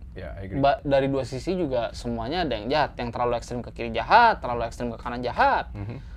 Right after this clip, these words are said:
Speaker 2: Ya kan? Tapi paling nggak, try to be decent.
Speaker 1: Try
Speaker 2: Try
Speaker 1: to be decent human beings.
Speaker 2: Yeah, try to be decent human beings.
Speaker 1: Hmm.
Speaker 2: Try to, you may not accept,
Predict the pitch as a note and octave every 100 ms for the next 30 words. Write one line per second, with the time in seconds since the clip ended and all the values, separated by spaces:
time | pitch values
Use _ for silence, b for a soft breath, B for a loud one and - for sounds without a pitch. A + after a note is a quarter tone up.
0 | B - - F#3 A#3+ - - - C3+ A3+
1 | A3 C#3 B2 B2+ D#3 F#3+ - - F#3 A3
2 | G3+ D#3+ D#3 C3 C3+ - A#2+ - - -
3 | - - - - - - - F3 F#3+ G#2+
4 | G#2 G#2 G#2+ G2+ G2+ F#2 G2 D3 G#2+ F3+
5 | F3+ C3 - F#3 G#3+ F#3 E3+ C#3 - C#3
6 | C3+ C3+ C3+ D3 D#3+ B2+ G#2+ - - G#2+
7 | F#2+ G2 - - E3 F#3 F#3+ - D3+ C#3
8 | - - B B B B - D#3+ G3 G#3+
9 | C4+ C#4+ B3 G#3+ - - - - C3 A2+